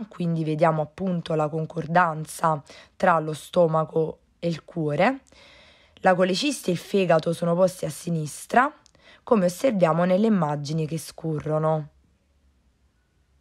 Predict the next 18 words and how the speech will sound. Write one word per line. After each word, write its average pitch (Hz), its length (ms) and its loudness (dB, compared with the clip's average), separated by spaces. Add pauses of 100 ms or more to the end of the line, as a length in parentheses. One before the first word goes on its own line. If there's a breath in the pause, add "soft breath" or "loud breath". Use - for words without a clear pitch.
(1400 loud breath)
È - 80 6
importante 190 680 2
eseguire 165 680 2
uno 190 180 0
studio 185 380 4
attento 175 460 2
e 180 40 0
accurato 165 540 2
del 160 140 0
feto 165 560 2
per 202 180 2
individuare 196 880 4
eventuali 170 520 2
anomalie 160 440 2
associate 156 800 -2
cardiache 160 760 2
ed 165 160 -2
extracardiache. 147 1300 -2